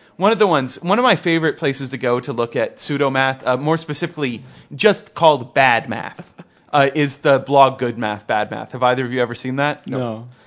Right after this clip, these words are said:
Speaker 1: Uh, it's, uh, Mark Chu Carroll. He's a P H D computer scientist. Uh, he works at Google.
Speaker 2: Mm-hmm.
Speaker 1: And he publishes, um, mostly, you know, comp sci math, uh, some crypto, some model theory, uh,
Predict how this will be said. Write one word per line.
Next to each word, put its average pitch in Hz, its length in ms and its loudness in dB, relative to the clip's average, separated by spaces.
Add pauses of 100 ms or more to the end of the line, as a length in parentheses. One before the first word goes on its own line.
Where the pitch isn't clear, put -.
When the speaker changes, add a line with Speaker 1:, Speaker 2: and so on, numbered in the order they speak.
(160)
Speaker 1:
Uh, 151 120 6
it's, - 560 -2
uh, 151 140 4
Mark 160 340 2
Chu 160 200 -2
Carroll. 117 400 0
He's 127 260 -8
a 127 120 2
P 170 180 -4
H 156 160 -4
D 156 80 -4
computer 131 340 -6
scientist. 117 640 -6
Uh, 110 140 0
he 113 100 -12
works 135 240 -2
at 117 120 -6
Google. - 360 -8 (400)
Speaker 2:
Mm-hmm. 120 100 -20 (260)
Speaker 1:
And 151 140 2
he 160 120 0
publishes, 135 1120 -2
um, 110 320 0 (720)
mostly, 202 440 0
you 147 100 0
know, 131 120 2
comp 127 240 0
sci 120 140 -2
math, 113 240 -4
uh, 127 180 -2
some 131 300 -4
crypto, 120 800 -2
some 110 360 -4
model 117 380 0
theory, 110 720 -8
uh, 98 300 -4